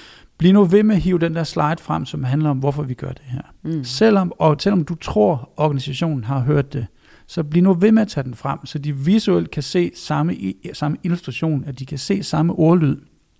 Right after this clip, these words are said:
Speaker 1: at de kan høre dig sige det samme narrativ, og fortælle det gang på gang på gang på gang. Det er simpelthen så essentielt, således at det er nemmere for dem at forstå, hvordan narrativ to, altså den konkrete adfærd, bliver til noget.
Speaker 2: Mm. Mm. Jeg,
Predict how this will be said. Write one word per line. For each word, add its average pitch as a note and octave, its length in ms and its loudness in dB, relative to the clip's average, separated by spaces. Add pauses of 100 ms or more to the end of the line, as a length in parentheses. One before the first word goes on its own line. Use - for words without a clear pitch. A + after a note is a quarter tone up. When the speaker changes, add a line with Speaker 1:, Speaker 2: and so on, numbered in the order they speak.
(420)
Speaker 1:
at - 100 -10
de D3 100 -2
kan D3 100 -4
høre F3 260 6
dig F#3 100 0
sige F3+ 240 -2
det E3+ 120 -4
samme D#3 280 -2
narrativ, D3 500 -4 (500)
og - 60 -20
fortælle F3+ 400 0
det C3+ 100 -6
gang E3 240 -2
på D3 80 -8
gang D3 240 -6
på C#3 100 -8
gang C3+ 220 -8
på D#3 80 -12
gang. - 240 -8 (440)
Det B2+ 60 -6
er A2 60 -10
simpelthen C3+ 340 -8
så - 100 -12 (100)
essentielt, C3 600 -8
således D#3 600 0
at C3 120 -8
det C3 60 -2
er B2 40 -2
nemmere F3 380 2
for D3 140 -4
dem B2+ 140 -4
at A#2 80 -10
forstå, - 460 -2 (420)
hvordan B2 240 -4
narrativ C3 480 -6
to, - 360 -6
altså B2 200 -12
den A#2 120 -8
konkrete C3 480 -6
adfærd, - 420 -4 (340)
bliver D3 220 -2
til - 160 -12
noget. C#3+ 240 -8 (160)
Speaker 2:
Mm. D3+ 260 -6 (640)
Mm. C#3+ 200 -10 (420)
Jeg, D#3+ 160 -4